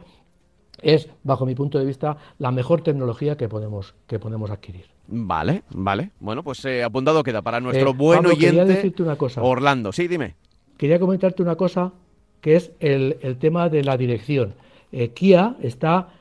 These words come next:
Speaker 1: en Alcobendas, perdón, no está en San Sebastián de los Reyes. Bueno, es que son dos municipios que están tan cerca que me he equivocado. Están en Alcobendas, en la calle Anabel Segura dieciséis, edificio Vega Norte dos. Esa es la dirección de KIA,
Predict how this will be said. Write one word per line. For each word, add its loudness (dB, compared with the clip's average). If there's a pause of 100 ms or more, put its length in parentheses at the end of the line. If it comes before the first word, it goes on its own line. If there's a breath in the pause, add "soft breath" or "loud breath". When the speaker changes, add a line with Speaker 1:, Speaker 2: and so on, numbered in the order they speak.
(100)
Speaker 1:
en 0
Alcobendas, 0
perdón, -2
no -2
está -6
en -4
San -6
Sebastián -4
de -4
los -2
Reyes. -4
Bueno, -6
es -10
que -2
son -4
dos -2
municipios -4
que -2
están -6
tan -4
cerca -6
que -6
me -6
he -6
equivocado. -10 (340 loud breath)
Están 0
en 2
Alcobendas, 2
en 2
la -2
calle 2
Anabel 2
Segura 0
dieciséis, 0 (280 loud breath)
edificio 2
Vega 4
Norte 0
dos. -6 (280 loud breath)
Esa 2
es 2
la 4
dirección 2 (320 soft breath)
de -2
KIA, 4